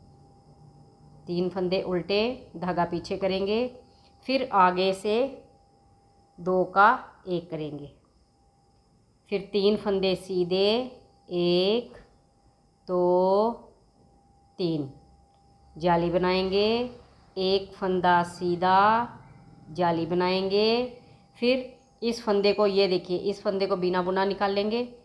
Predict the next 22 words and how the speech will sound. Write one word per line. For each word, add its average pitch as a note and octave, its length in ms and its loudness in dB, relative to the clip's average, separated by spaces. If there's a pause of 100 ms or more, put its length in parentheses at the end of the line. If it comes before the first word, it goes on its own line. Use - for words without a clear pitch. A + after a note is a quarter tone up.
(240)
अगला F#3+ 320 4
फंदा F#3+ 340 0
हम G#3 320 -2 (960)
सीधा F#3 380 0
बनाएंगे, G3 580 2 (1000)
फिर A#3+ 200 -2
इस G#3 260 -4
फंदे F#3 260 0
को F#3+ 160 -2
ऊपर F#3 180 -4
से A#3+ 180 -6 (420)
ड्रॉप D#3+ 320 -2
कर C#3+ 160 -8
देंगे। C#3 380 -14 (1200)
फिर B3 320 0 (1400)
दूसरी F3+ 340 0
बार G3+ 300 4 (340)
डिज़ाइन F3 360 0
रिपीट F3+ 300 -4
हो G#3 120 6
रहा F#3+ 120 6
है, A#3+ 160 0